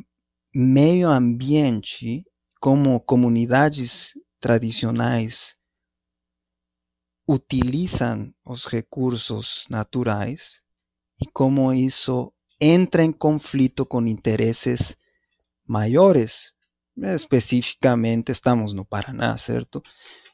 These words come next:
Eh, com interesses das monoculturas, da agricultura industrial. E o momento histórico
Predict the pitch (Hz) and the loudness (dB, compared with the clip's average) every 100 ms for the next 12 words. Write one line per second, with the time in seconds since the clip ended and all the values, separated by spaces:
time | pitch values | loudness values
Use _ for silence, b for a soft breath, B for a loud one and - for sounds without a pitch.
0 | _ 135 131 127 123 - - 120 113 110 | _ 2 4 6 4 0 -2 0 -2 2
1 | 117 117 117 - 120 113 113 107 104 101 | 4 6 4 2 0 2 2 4 2 0
2 | 101 98 - 135 139 127 - 127 143 120 | -4 -10 -6 2 4 4 2 0 2 2
3 | 135 104 95 98 98 - _ _ 113 107 | 0 -4 -4 -4 -6 -12 _ _ -8 -6
4 | 104 110 - 113 110 110 - _ - 117 | -6 -10 -6 -2 -2 -2 -8 _ -10 -10
5 | 113 113 - - 151 170 - _ _ B | -8 -8 -6 -2 0 0 -4 _ _ B
6 | B B B B B B _ _ _ - | B B B B B B _ _ _ 2
7 | 147 147 - _ _ _ - 151 156 175 | 4 4 2 _ _ _ 2 4 6 4
8 | 190 190 160 - 165 202 220 - - 127 | 2 0 0 4 6 6 2 -2 0 2
9 | 113 | 2